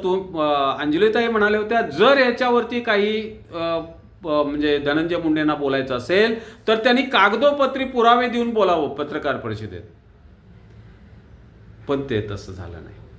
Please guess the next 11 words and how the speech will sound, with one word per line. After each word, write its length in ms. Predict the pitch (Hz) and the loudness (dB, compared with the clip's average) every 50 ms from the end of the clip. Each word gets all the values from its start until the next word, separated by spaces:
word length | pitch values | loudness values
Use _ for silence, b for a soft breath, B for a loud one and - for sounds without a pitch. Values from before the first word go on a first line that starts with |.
| - - - - - - - - - - B B B B B B B - | -20 -20 -20 -20 -20 -20 -20 -20 -20 -20 B B B B B B B -2
आणि 480 | 117 123 131 147 147 143 147 147 147 - - - - - - - - - - - | 0 0 2 0 0 -2 -2 -6 -6 -8 -14 -20 -20 -20 -20 -20 -20 -20 -18 -10
धनंजय 420 | 117 135 139 151 156 160 151 147 135 | -6 -2 0 0 0 0 0 0 -2
मुंडेने 600 | 123 117 110 107 107 104 98 98 90 95 - - - - - - - - - - - - - - - - - - - - - - - - - - | -2 -2 -2 -2 -2 -2 -2 -4 -6 -10 -12 -18 -20 -20 -20 -20 -20 -20 -20 -20 -20 -20 -20 -20 -20 -20 -20 -20 -20 -20 -20 -20 -20 -20 -14 -8
थातृमातृ 560 | - 165 156 156 160 156 139 135 120 - 131 117 | -4 -4 -2 0 0 0 0 0 -2 -2 -4 -6
पद्धती, 380 | 107 120 107 101 107 101 113 | -4 -6 -6 -6 -6 -4 -2
नेहमीच्या 460 | 117 123 135 139 156 160 151 - 139 | 0 2 2 2 2 0 0 -2 -6
पद्धतीनं 520 | - - 113 101 110 107 107 107 101 98 95 95 - - - - - - - - - | -6 -6 -8 -8 -8 -8 -6 -4 -6 -6 -6 -8 -12 -16 -20 -20 -20 -20 -20 -10 -4
त्यांच्यावरतीच 640 | 131 127 120 120 135 131 120 110 110 113 117 107 117 | -2 0 0 0 0 0 -2 -2 -4 -6 -6 -6 -4
आरोप 280 | 104 98 98 92 - - | -6 -6 -6 -8 -10 -10
करायचा. 360 | 95 90 90 87 92 90 85 - - | -10 -10 -10 -10 -10 -12 -12 -8 -4
आणि 180 | 135 156 202 | -2 0 0